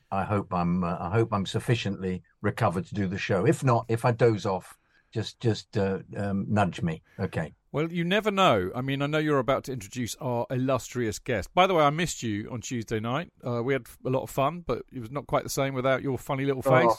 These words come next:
Speaker 1: thank you. I'd love to have been on. I went to, um, uh, I went to a, a meeting of, um, strange people and wished I'd done the show instead.
Speaker 2: Oh dear!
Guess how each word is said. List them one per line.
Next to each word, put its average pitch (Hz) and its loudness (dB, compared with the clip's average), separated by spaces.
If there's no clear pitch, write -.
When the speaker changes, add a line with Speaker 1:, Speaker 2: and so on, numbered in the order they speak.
Speaker 1:
thank 117 0
you. - -8
I'd 123 6
love 139 4
to - 0
have 107 2
been 117 6
on. 110 2
I 110 4
went 113 0
to, 110 0
um, 110 -2
uh, 107 -2
I 107 -2
went 117 0
to 107 -2
a, 107 -4
a 107 -2
meeting 113 0
of, 90 -4
um, 95 0
strange 117 2
people 104 -2
and 95 0
wished 95 -4
I'd 98 0
done 95 -2
the 90 -4
show 90 -4
instead. 87 -6
Speaker 2:
Oh 113 -2
dear! 78 -12